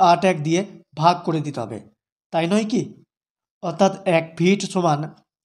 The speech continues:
এক বাই তিন দশমিক দুই আট এক সমান শূন্য দশমিক তিন শূন্য পাঁচ মিটার। একইভাবে আট ফিট সমান আট বাই তিন দশমিক দুই আট এক সমান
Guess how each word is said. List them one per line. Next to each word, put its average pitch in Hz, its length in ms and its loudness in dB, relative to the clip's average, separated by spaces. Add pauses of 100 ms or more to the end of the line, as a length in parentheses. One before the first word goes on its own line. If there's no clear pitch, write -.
এক 160 260 0
বাই 175 160 4 (440)
তিন 196 220 -2
দশমিক 185 400 0
দুই 185 200 2
আট 170 180 2
এক 190 140 -4 (400)
সমান 185 300 -2 (520)
শূন্য 180 260 -4 (100)
দশমিক 185 360 0 (360)
তিন 196 160 0 (160)
শূন্য 190 180 -2 (140)
পাঁচ 170 240 0
মিটার। 165 380 0 (760)
একইভাবে 170 520 2 (380)
আট 165 200 0 (100)
ফিট 208 200 2 (120)
সমান 170 260 -2 (460)
আট 170 200 0 (120)
বাই 160 160 6 (520)
তিন 185 220 0
দশমিক 180 400 0
দুই 180 160 2 (100)
আট 175 180 -2
এক 208 80 -6 (400)
সমান 175 260 -2